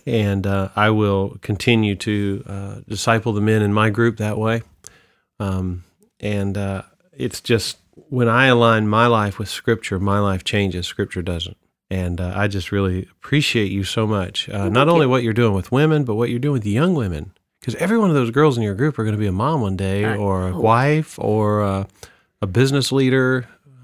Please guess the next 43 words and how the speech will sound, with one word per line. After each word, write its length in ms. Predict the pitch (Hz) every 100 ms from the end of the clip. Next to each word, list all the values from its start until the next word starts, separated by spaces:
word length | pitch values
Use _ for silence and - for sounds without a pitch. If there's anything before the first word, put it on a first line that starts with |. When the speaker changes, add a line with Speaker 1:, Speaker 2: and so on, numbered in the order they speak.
| 135
Speaker 1:
an 180 | - 87
influencer 640 | 110 120 - 131 117 117
of 80 | 101
some 220 | - 113 117
kind. 480 | 113 101 87 90 - _ _
And 120 | 92
here 160 | 82 131
you 260 | 120 117 113
are 180 | 95
getting 280 | 90 104 98
to 260 | 92 87 82 _ _ _
mold 380 | 101 104 107 98
them 160 | 95
through 180 | 92 107
these 200 | 98 90
very 400 | 92 98 98 95 -
moldable 480 | 101 110 110 98 92
years. 400 | 92 101 82 - -
Speaker 2:
Yeah. 240 | 180 214 - - _
I 80 | 165
get 100 | 202
to 60 | -
be 80 | 175
in 80 |
the 60 | 147
trenches 360 | - 160 139 127
with 120 | 110
them. 160 | 92 -
It's 160 | -
fun. 180 | - 170 - _ _ -
Speaker 1:
Yeah. 480 | 135 143 202 202 120 -
Speaker 2:
Yeah. 220 | 190 254 - _
Speaker 1:
Okay. 160 | 110 98 - - -
Well, 80 | 117
thank 280 | - 143 139
you, 80 |
Michelle, 400 | 139 123 - 127
so 220 | 120 - 131
much. 400 | 127 117 104 -
Speaker 2:
Thank 120 | 113
Speaker 1:
And, 260 | 113 110 101
Speaker 2:
you. 60 |
Speaker 1:
um, 300 | 113 110 110